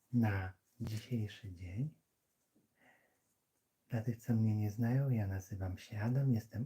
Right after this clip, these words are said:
uzdrowicielem duchowym, angelologiem, człowiekiem, który zajmuje się pracą,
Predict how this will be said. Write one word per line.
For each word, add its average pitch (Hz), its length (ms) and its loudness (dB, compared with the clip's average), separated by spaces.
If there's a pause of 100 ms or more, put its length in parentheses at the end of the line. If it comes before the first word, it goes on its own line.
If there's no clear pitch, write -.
uzdrowicielem 135 760 4
duchowym, 123 580 0
angelologiem, 127 840 4
człowiekiem, 156 380 0
który 135 300 -2
zajmuje 151 400 2
się - 160 -14
pracą, 127 560 -2